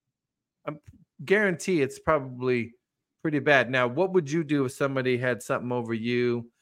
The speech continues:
and was threatening your family or your children or anything else? Remember, Flynn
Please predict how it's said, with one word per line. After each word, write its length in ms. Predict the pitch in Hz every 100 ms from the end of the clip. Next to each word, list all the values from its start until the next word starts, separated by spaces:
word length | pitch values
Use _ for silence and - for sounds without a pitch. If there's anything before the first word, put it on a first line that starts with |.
| _ _
and 120 | 113
was 160 | 110 110
threatening 460 | 139 127 120 123 117
your 120 | 117
family 680 | 120 117 117 117 117 120 113
or 140 | 104
your 160 | 104 101
children 800 | - - 120 107 123 120 113 107
or 80 |
anything 420 | 104 120 117 127 131
else? 160 | 131
Remember, 400 | 147 196 190 - - _
Flynn 560 | - - 208 233 117